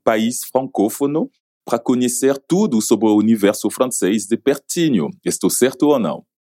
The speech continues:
Pensando nisso, no episódio de hoje, eu vou te ensinar dez frases úteis em francês pra você usar em diversos lugares numa futura e, quem sabe, breve viagem.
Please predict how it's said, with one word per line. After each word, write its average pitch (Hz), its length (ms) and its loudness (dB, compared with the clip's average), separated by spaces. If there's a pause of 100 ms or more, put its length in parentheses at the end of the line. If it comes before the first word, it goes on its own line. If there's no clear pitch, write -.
(480)
Pensando 139 520 0
nisso, 131 560 0
no 92 160 4
episódio 110 600 2
de 90 200 0
hoje, 113 560 0 (440)
eu 151 160 4
vou 170 200 2
te 180 100 -2
ensinar 143 400 0
dez 127 380 -2
frases - 640 -2 (120)
úteis 131 500 2
em 120 100 0
francês 123 560 0
pra - 160 2
você 110 360 -2
usar 117 480 0
em 104 140 -2
diversos 110 720 -2
lugares 113 460 0
numa 107 260 0
futura - 840 0 (200)
e, - 80 -6
quem 170 280 -4
sabe, 113 400 0
breve 113 600 -2
viagem. 87 760 -2